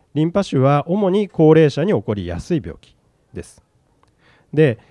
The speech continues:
えー、この棒グラフの青は男性、赤は女性です。なので、えー、ここに、これを見てわかるように、リンパ腫は、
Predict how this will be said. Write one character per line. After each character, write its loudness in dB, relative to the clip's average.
え -2
ー、 -12
こ 0
の 4
棒 2
グ -4
ラ 2
フ -6
の 0
青 0
は -2
男 -6
性、 -8
赤 -2
は -4
女 -12
性 -10
で -16
す。 -20
な -2
の -2
で、 -2
え -2
ー、 -8
こ -16
こ -2
に、 -2
こ -2
れ 4
を 4
見 0
て -2
わ -2
か -4
る -4
よ -6
う -6
に、 -6
リ -4
ン -6
パ -4
腫 -8
は、 -2